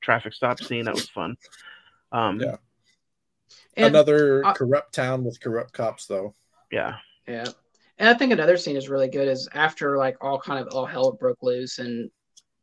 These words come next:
Speaker 3: uh, <laughs> um,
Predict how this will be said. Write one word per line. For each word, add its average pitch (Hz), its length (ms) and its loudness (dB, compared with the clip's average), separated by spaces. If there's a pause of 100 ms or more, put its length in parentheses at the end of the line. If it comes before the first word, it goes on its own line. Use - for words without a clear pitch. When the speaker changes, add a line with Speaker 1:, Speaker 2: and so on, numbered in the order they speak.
Speaker 3:
uh, 113 420 -8 (1040)
<laughs> - 1500 -20
um, 117 480 -6